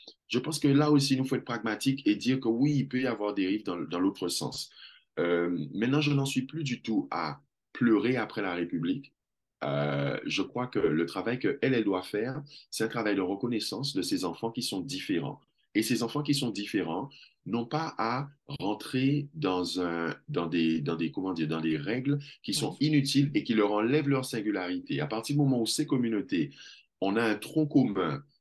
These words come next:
Speaker 1: qu'on est prêt à embrasser et respecter, ce tronc commun, bien sûr, il faut l'analyser, il faut le critiquer. Il n'est plus ce qu'il y a, il n'est plus ce qu'il était il y a cinquante ans.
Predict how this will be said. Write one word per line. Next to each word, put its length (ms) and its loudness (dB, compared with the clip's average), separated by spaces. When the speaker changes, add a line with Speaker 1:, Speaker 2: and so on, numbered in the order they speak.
Speaker 1:
qu'on 160 -4
est 100 0
prêt 260 -2
à 360 0
embrasser 800 0
et 120 -2
respecter, 640 0
ce 120 -2
tronc 220 0
commun, 260 2
bien 140 0
sûr, 180 -2
il 80 -2
faut 160 0
l'analyser, 460 0
il 40 0
faut 120 -4
le 100 -2
critiquer. 540 -2
Il 160 4
n'est 160 2
plus 220 4
ce 140 4
qu'il 200 0
y 60 0
a, 120 -2
il 160 -2
n'est 100 6
plus 160 2
ce 140 4
qu'il 220 0
était 260 0
il 60 0
y 60 2
a 60 2
cinquante 360 -4
ans. 200 -2